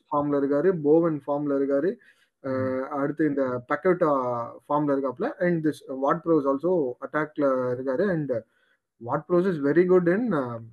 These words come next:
Speaker 1: இது செட் பீசஸ். அஹ், <clears throat> அவர் வந்து இ-, இருக்கிறதே இன்னைக்கு தேதிக்கு பிரீமியர் லீக்ல, அஹ், வாட் ப்ரோஸ் தான் வந்து danger man with the set piece. So, அவங்க ஃப்ரண்ட் ஃபோர் கண்டிப்பா அதை நினைச்சா லைட்டா பயமா இருக்கு. ஏன்னா,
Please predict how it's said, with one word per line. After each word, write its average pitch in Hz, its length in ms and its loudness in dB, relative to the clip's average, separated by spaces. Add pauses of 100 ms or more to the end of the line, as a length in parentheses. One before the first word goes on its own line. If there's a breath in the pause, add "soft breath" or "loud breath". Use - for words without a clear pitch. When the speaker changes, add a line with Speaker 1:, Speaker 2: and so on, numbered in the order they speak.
(560)
Speaker 1:
இது 156 200 4 (520)
செட் 156 200 0
பீசஸ். 151 340 -2 (720)
அஹ், 120 600 -8 (440)
<clears throat> 143 300 0
அவர் 135 180 0
வந்து 147 200 6 (340)
இ-, 147 200 0
இருக்கிறதே 180 380 6
இன்னைக்கு 165 240 2
தேதிக்கு 175 300 2
பிரீமியர் 165 340 0
லீக்ல, 147 240 0 (520 soft breath)
அஹ், 135 200 0
வாட் 151 240 2
ப்ரோஸ் 160 220 4
தான் 156 180 2
வந்து 143 200 0 (320)
danger 160 280 4
man 147 180 -2
with 135 120 -4
the 147 80 -4
set 131 140 -6
piece. 123 220 -12 (540)
So, 143 80 0 (640)
அவங்க 120 220 -6
ஃப்ரண்ட் 185 380 2
ஃபோர் 202 340 6 (560)
கண்டிப்பா 180 360 2
அதை 143 160 4
நினைச்சா 170 340 0 (120)
லைட்டா 170 320 4
பயமா 170 300 4
இருக்கு. 160 260 2
ஏன்னா, 170 260 4